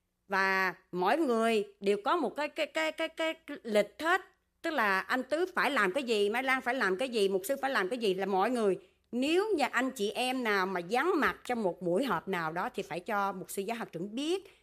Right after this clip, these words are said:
hay cho mục sư quản nhiệm mình biết. Có đồng ý là mình cái vắng mặt, tại vì mình là đại biểu của hội thánh, mình không được vắng mặt chỗ trong các buổi nhóm đó, mình phải xin phép.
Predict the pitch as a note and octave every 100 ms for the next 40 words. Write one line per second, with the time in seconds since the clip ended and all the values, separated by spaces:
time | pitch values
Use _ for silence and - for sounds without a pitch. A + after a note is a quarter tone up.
0 | - E3 G#3 G3 E3 - A3 F#3 F3 A#3+
1 | E3+ F#3 D#3 G3 C#4 E4 _ _ _ _
2 | - C4 G#3+ D#3+ D3+ F#3+ B3 D4+ G3 E3
3 | D3+ D3+ G#3 B3 B3 D#3 - F3 G3 F3+
4 | E3 - F3+ E3+ F3 D#3 D#3+ D#3+ F3+ F#3
5 | E3+ E3 A3 A#3 A#3 D#3 - A3+ E4 -
6 | _ _ _ D#3+ D3 - A3 G#3+ G3 E3+
7 | D#3 - G3 G3+ C#4 F#3 C3+ _ _ _
8 | _ _ _ _ _ - F3 F3+ A3 G#3
9 | B3 F#3 E3+ G3+ B3 A#3 G3+ A#3 C#4+ G#3+
10 | D3+ D#3 - B3 A3 - A3 B3+